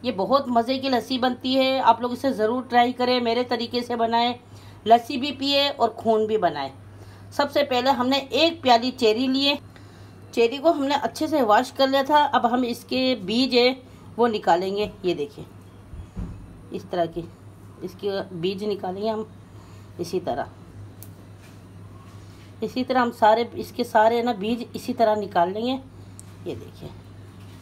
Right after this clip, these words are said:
माशाल्लाह से एक प्याली हमने चेरी लिए और चेरी को हमने बीज निकाल के इसके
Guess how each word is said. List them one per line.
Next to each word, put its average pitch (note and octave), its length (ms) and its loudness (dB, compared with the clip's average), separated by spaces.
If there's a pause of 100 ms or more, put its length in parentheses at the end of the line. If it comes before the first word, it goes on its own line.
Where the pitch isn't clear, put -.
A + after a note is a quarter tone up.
(2500)
माशाल्लाह C4 440 2
से E4 140 6
एक D#4+ 460 2
प्याली C#4 320 6
हमने C4+ 320 4
चेरी C4+ 360 2
लिए D#4 320 4
और C#4 180 0
चेरी C4+ 300 2
को D4 160 4
हमने C4 300 2
बीज B3 320 0
निकाल B3 400 6
के C#4+ 120 -6
इसके D#4 420 2